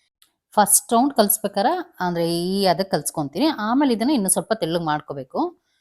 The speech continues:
ನೋಡಿ ಇಲ್ಲಿ ಫಸ್ಟ್ ನೀರ್ ಹಾಕೊಂತಿದೀನಿ, ಹಾಕೊಂಡು ಅಂದ್ರೆ ಸ್ವ-, ಸ್ವಲ್ಪನ ಹಾಕೊಂಡು ನೋಡ್ಕೊಂಡು ಕಲ್ಸ್ಕೊಳ್ಳೋಣ.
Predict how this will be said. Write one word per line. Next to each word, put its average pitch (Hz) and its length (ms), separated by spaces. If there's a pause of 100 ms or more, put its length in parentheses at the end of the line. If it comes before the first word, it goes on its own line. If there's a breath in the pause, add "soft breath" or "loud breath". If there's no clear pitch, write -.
(220)
ನೋಡಿ 247 140
ಇಲ್ಲಿ 175 120
ಫಸ್ಟ್ - 260
ನೀರ್ 175 200
ಹಾಕೊಂತಿದೀನಿ, 160 680
ಹಾಕೊಂಡು 185 500
ಅಂದ್ರೆ 180 300
ಸ್ವ-, 175 160
ಸ್ವಲ್ಪನ 190 300
ಹಾಕೊಂಡು 175 420
ನೋಡ್ಕೊಂಡು 190 400
ಕಲ್ಸ್ಕೊಳ್ಳೋಣ. 143 480